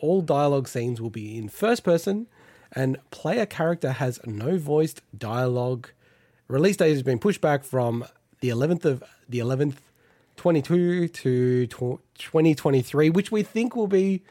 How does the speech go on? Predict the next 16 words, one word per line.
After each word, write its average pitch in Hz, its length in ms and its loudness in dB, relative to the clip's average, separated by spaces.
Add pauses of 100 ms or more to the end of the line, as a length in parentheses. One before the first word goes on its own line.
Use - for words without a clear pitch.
(240)
in 160 80 2
the 156 80 2
first 160 260 2
half 196 260 0
of 147 80 -4
twenty 131 220 0
twenty-three, 117 460 -4
right? 135 240 -2
'Cause 160 100 -2
they 147 80 2
kept 156 160 0
on 147 140 2
saying 139 260 2
that 131 180 -2
everything 135 440 -2
in 123 180 -2